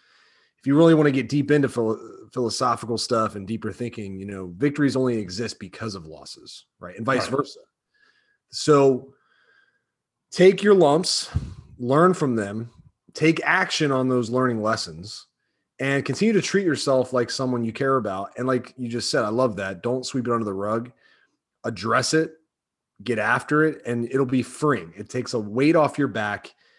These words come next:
Speaker 1: and you will feel so much more clarity when you do that. Um, so this has been really helpful. It's always, I mean, it's helpful for me, man. Like this, this stuff is great. I, I know our listeners get a ton out of this. And, uh,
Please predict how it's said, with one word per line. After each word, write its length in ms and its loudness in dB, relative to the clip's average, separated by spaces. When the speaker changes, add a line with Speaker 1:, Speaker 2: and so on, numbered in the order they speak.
Speaker 1:
and 560 -4
you 180 -6
will 100 -2
feel 240 -2
so 220 0
much 220 0
more 120 0
clarity 720 -2
when 160 -10
you 80 -10
do 200 -4
that. 240 -14
Um, 420 -12
so 260 -4
this 180 6
has 100 6
been 180 8
really 160 10
helpful. 300 4
It's 100 -2
always, 200 6
I 40 2
mean, 120 2
it's 80 2
helpful 220 2
for 120 -2
me, 180 2
man. 240 -8
Like 160 -6
this, 220 -4
this 160 -4
stuff 180 -2
is 100 -4
great. 400 2
I, 220 -6
I 40 0
know 120 4
our 100 6
listeners 800 0
get 120 -2
a 40 -4
ton 240 -2
out 160 2
of 60 0
this. 260 0
And, 240 -8
uh, 380 -8